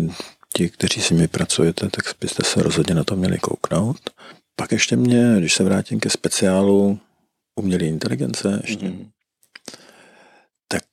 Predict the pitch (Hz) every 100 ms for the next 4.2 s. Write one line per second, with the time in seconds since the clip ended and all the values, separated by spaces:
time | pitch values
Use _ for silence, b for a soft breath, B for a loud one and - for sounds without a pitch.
0 | - 92 85 87 85 85 85 82 80 _
1 | _ _ _ 87 90 90 92 92 87 95
2 | 95 90 82 - _ _ _ _ - -
3 | 87 95 101 92 101 85 82 - 82 76
4 | 82 82